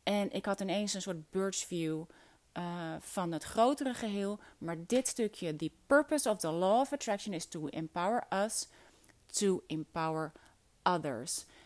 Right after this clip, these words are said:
En, ehm, door die street credibility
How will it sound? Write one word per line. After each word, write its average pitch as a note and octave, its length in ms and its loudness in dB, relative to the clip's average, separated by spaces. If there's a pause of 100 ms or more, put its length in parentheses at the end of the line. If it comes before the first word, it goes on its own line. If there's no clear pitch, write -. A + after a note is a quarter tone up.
(200)
En, G#3 560 -2 (100)
ehm, F3+ 500 -8 (1000)
door A3+ 500 4
die F3+ 200 -4
street - 320 -4
credibility F3+ 720 -8